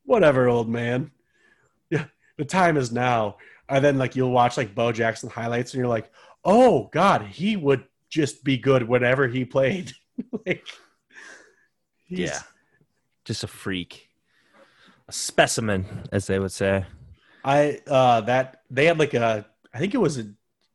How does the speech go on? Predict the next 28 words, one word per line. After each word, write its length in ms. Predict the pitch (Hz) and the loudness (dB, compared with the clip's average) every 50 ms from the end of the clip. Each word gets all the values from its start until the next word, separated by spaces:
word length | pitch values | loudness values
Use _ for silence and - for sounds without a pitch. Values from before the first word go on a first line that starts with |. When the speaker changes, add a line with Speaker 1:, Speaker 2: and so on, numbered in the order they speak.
| _ _ _ _ _ - | _ _ _ _ _ -4
Speaker 1:
E 140 | 127 131 139 | 0 0 0
S 100 | 131 - | 0 0
P 140 | - 127 | -2 0
N 120 | 127 127 120 | 0 0 0
thirty 240 | - 120 120 120 120 | -2 -2 -2 -2 -2
for 120 | - 117 | -6 -8
thirty 360 | 110 - 117 117 113 120 123 | -6 -4 -4 -2 0 0 0
on, 160 | 120 117 113 | 0 -2 -2
like, 360 | 156 175 - - - _ _ - | -6 -10 -12 -16 -20 _ _ 0
called 280 | 135 120 113 110 104 | 2 2 2 2 0
Bo 240 | 104 113 113 117 113 | -2 0 0 0 0
Knows. 520 | 110 110 110 110 113 120 135 135 - - - _ _ _ _ _ _ _ _ | -2 -2 -2 -2 -2 -2 -2 -4 -6 -12 -18 _ _ _ _ _ _ _ _
And, 100 | - 123 127 | -8 -4 -4
you 80 | 123 | -2
know, 140 | 120 120 117 | -2 -2 -2
they 220 | 113 117 113 104 - | -2 -2 -4 -4 -8
show 200 | - - - 127 | -10 -2 0 2
all 200 | 120 120 120 117 | 2 4 2 0
his 100 | 113 104 | 0 -4
highlights 640 | - 120 117 113 110 117 - - 120 117 - - 120 | -4 -2 -2 -2 -2 -2 -6 -6 -8 -8 -8 -10 -8
and 80 | 110 | -4
all 160 | 110 110 113 | -2 -2 -4
that, 140 | 110 117 123 | -4 -6 -6
you 120 | 120 123 120 | -6 -4 -2
know, 280 | 117 110 107 101 - _ _ _ _ _ _ _ | -2 -2 -4 -6 -10 _ _ _ _ _ _ _
talk 180 | - 147 135 127 | 2 2 2 2
about 220 | 123 123 123 120 | 2 0 0 0
everything. 440 | 117 120 113 - 120 117 117 113 | 0 -4 -6 -6 -6 -6 -6 -8